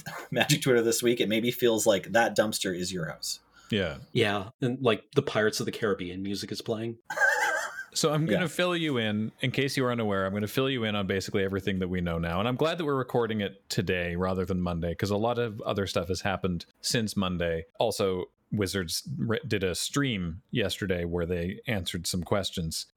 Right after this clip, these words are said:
Speaker 2: Whether or not you like the answers, they did actually answer the questions, and so I'll talk a little bit about that as well. A couple weeks ago, maybe it was a couple weeks, maybe it was a month ago,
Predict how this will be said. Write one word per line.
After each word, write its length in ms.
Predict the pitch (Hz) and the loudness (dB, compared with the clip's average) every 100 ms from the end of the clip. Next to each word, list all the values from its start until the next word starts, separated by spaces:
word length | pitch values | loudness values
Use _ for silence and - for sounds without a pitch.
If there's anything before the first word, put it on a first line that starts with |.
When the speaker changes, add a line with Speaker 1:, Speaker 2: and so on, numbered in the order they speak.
| _ - - | _ -12 0
Speaker 2:
Whether 320 | 151 214 202 | 0 2 0
or 20 | |
not 200 | 175 165 | 0 0
you 80 | 151 | 0
like 220 | 143 135 | 0 0
the 140 | 131 117 | 0 0
answers, 480 | 110 - 82 78 | 0 -2 -2 0
they 140 | 113 104 | 0 0
did 160 | 113 | 0
actually 380 | 107 101 - 95 | 0 0 -2 0
answer 240 | 90 85 92 | -2 -2 -2
the 80 | 85 | 0
questions, 500 | 95 85 - 76 80 | 0 -2 -6 -8 -6
and 80 | |
so 160 | 78 90 | -4 -2
I'll 60 | 85 | -2
talk 240 | 95 87 | -2 -2
a 60 | 90 | -2
little 160 | 85 | -2
bit 140 | 82 82 | -4 -2
about 240 | 82 80 | -4 -2
that 140 | 85 | -4
as 140 | 82 80 | -4 -4
well. 240 | 82 147 - _ | -4 -4 -14 _
A 80 | 233 | -2
couple 340 | - 208 202 151 | 0 0 0 0
weeks 260 | 139 - | -2 -2
ago, 440 | 90 85 78 87 - - | -2 0 -2 -4 -8 -2
maybe 180 | 98 156 | 0 0
it 20 | |
was 140 | 170 165 | -2 -2
a 20 | |
couple 220 | 175 175 | 0 0
weeks, 220 | 175 - | -2 -2
maybe 140 | 175 180 | -2 0
it 0 | |
was 120 | 113 | 0
a 40 | |
month 220 | 98 95 | 0 0
ago, 360 | 95 80 78 | -2 -2 -4